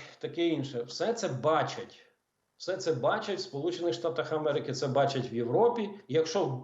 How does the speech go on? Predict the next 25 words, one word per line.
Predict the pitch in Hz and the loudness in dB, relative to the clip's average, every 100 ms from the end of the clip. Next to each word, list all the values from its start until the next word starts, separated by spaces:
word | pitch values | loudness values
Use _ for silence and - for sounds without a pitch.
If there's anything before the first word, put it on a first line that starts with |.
| - | -12
хтось | - 196 170 - | -6 0 0 2
думає, | 170 240 180 135 131 | 2 4 4 2 0
що | - 139 | -4 -4
вони | 143 202 214 | -2 0 -2
сприймають | - 151 170 208 202 165 156 | -2 0 0 0 0 0 -2
це | - 151 135 | 0 0 2
як | 156 151 - - _ - - - | -2 -4 -8 -20 _ -20 -14 -8
якісь | 135 190 - | -2 0 2
елементарні | 170 165 165 165 160 156 139 127 120 117 - _ - | 4 4 4 4 4 2 2 0 -2 -8 -16 _ -6
речі, | 139 240 285 240 - - - | 0 0 0 -4 -6 -8 -6
які | 135 180 | 0 2
можна | 180 175 170 156 | 4 2 2 0
перекліпати | 165 160 160 165 165 156 131 131 | 2 2 0 0 0 0 -4 -2
очима, | 135 131 202 160 | -4 -2 -2 0
ми | 127 143 | 0 0
помиляємося. | 151 147 139 131 110 101 - - _ _ _ _ _ - _ - | 0 0 2 2 0 -4 -12 -16 _ _ _ _ _ -20 _ -8
Справа | - 170 170 | 0 4 6
в | 156 | 4
тому, | 208 185 151 | 2 2 0
що | - 156 139 | -2 0 0
чого | - 165 156 208 185 | 0 0 2 2 2
вартий | 151 226 254 254 | 2 2 0 -4
хоча | 240 151 151 165 | -6 -6 -2 -2
б | 151 135 - - | -2 -8 -12 -4
приклад | 151 175 226 247 254 | -2 -2 0 0 -2